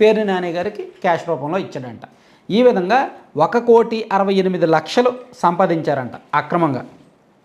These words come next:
So ఈ ఒక కోటి అరవై ఎనిమిది లక్షలు తను అక్రమంగా సంపాదించడానికి సహకరించినందుకు గాను ఈ మంగారావు అనే వ్యక్తికేమో,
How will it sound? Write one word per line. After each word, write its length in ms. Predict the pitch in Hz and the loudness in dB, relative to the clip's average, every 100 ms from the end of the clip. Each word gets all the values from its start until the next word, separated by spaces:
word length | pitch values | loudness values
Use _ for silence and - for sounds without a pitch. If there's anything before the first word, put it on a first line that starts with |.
| _ _ _ - 254 | _ _ _ -2 2
So 80 | 247 | 4
ఈ 220 | 190 214 | 2 2
ఒక 260 | 170 160 | 2 2
కోటి 360 | 226 240 240 240 | 2 4 4 4
అరవై 300 | 226 220 220 | 4 4 4
ఎనిమిది 220 | 220 208 | 2 0
లక్షలు 300 | 208 202 220 | 0 0 -2
తను 220 | 208 190 | 0 0
అక్రమంగా 480 | 175 190 208 208 208 | 0 -2 -2 2 0
సంపాదించడానికి 800 | 202 185 196 196 190 196 196 190 | 2 0 2 2 0 0 0 -2
సహకరించినందుకు 800 | 165 165 180 190 185 180 180 175 | -2 -2 0 -4 -2 -4 -4 -2
గాను 380 | 180 190 311 381 - _ _ _ _ _ _ _ | 0 0 -4 -8 -16 _ _ _ _ _ _ _
ఈ 100 | 165 | -4
మంగారావు 800 | 156 151 208 240 240 226 226 220 190 | 0 0 4 4 6 4 2 -2 -2
అనే 160 | 196 | 0
వ్యక్తికేమో, 760 | 190 180 - 196 180 156 196 | 0 -2 -4 -2 0 0 -2